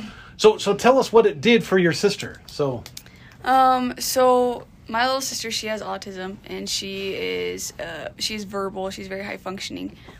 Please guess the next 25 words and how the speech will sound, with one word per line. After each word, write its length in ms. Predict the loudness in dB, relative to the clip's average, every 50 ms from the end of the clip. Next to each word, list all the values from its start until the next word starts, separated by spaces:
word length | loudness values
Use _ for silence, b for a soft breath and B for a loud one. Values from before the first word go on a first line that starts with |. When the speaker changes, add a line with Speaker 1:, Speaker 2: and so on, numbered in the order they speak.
| B
Speaker 2:
but 80 | -16 -10
she 60 | -10 -8
has 80 | -8
a 40 | -6
hard 200 | -6 -8 -8 -8
time 260 | -8 -8 -8 -8 -8
with 140 | -8 -10 -12
transitioning, 720 | -12 -12 -10 -12 -12 -12 -12 -12 -12 -12 -12 -14 -14 -16 -18 b b b b b b b b b b -14
and 200 | -12 -10 -8 -8
s-, 280 | -6 -6 -6 -8 -8 -6
or, 140 | -4 -2 0 0
like, 200 | -2 -2 -4 -6
remembering 380 | -10 -10 -8 -6 -6 -6 -6
what 100 | -6 -6
she 80 | -6 -6
has 140 | -6 -8 -10
to 80 | -10
do 80 | -10 -8
in 80 | -8 -8
the 60 | -8
morning 400 | -8 -10 -10 -10 -10 -10 -10 -12
Speaker 1:
Mm-hmm. 360 | -14 -16 -16 -18 -18 -18 -14 -14
Speaker 2:
in 160 | -12 -10 -10
what 120 | -10 -10
order. 300 | -10 -10 -10 -10 -10 -12